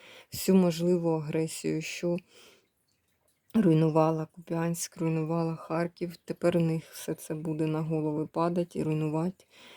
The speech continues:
І вбивати буде так, буде так, буде так. Все, що вони нам бажають, у них хай трапиться. Буде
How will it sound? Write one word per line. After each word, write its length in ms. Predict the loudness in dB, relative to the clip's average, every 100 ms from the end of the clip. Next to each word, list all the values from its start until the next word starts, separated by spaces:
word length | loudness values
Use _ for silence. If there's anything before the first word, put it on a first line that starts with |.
| -20 -20 _ _ _ -6
І 320 | -2 0 0
вбивати 580 | -2 -2 0 -2 -4 -8
буде 300 | -8 -6 -8
так, 300 | -6 -4 -4
буде 320 | -6 -8 -8 -10
так, 240 | -8 -8 -8
буде 320 | -10 -6 -6
так. 260 | -6 -10 -10
Все, 260 | -6 -4
що 200 | -2 -2
вони 220 | -2 0 0
нам 280 | -2 -2
бажають, 580 | -4 -2 -2 0 -2 -4
у 40 | -6
них 180 | -8
хай 200 | -8 -10
трапиться. 680 | -10 -10 -10 -10 -16 -18 -12
Буде 300 | -8 -6 -6